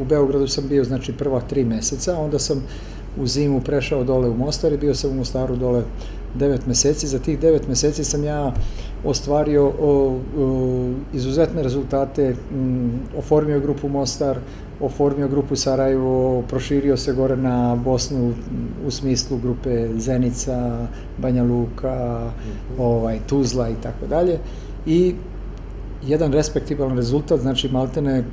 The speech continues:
Speaker 1: ovaj, od nule s-, sam dostigao do nekih, e, milion, e, nemačkih maraka, da smo mi imali kao grupa rezultat, e,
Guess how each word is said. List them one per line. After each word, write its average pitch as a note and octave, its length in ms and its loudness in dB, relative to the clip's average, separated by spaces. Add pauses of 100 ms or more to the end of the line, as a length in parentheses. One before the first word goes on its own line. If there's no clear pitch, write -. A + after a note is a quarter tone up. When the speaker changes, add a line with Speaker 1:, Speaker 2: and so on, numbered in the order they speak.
Speaker 1:
ovaj, A#2+ 600 2 (240)
od B2+ 180 0
nule D#3 340 4
s-, - 240 -6
sam C3 280 -2
dostigao C3 600 2
do B2+ 420 2 (260)
nekih, A#2+ 440 -2
e, A#2+ 400 0
milion, A#2 520 2
e, A2+ 320 -2 (160)
nemačkih A#2+ 460 0
maraka, B2 480 0 (360)
da B2+ 80 4
smo B2 200 2
mi C#3 180 4
imali C3 520 4 (320)
kao A#2+ 200 0
grupa B2+ 520 2 (320)
rezultat, A#2+ 720 0
e, A#2 220 2